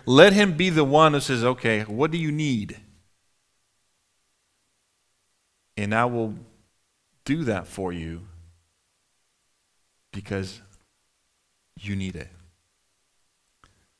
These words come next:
It means to s-, subjugate yourself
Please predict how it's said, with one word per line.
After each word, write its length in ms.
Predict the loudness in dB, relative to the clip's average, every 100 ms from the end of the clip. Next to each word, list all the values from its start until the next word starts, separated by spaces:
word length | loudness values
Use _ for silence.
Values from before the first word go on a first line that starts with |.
| _ _ _ -8
It 140 | -2
means 220 | 0 0
to 80 | -4
s-, 180 | -6 -10 -16
subjugate 640 | -4 2 2 0 -2 -4 -4
yourself 560 | -10 -10 -10 -12 -20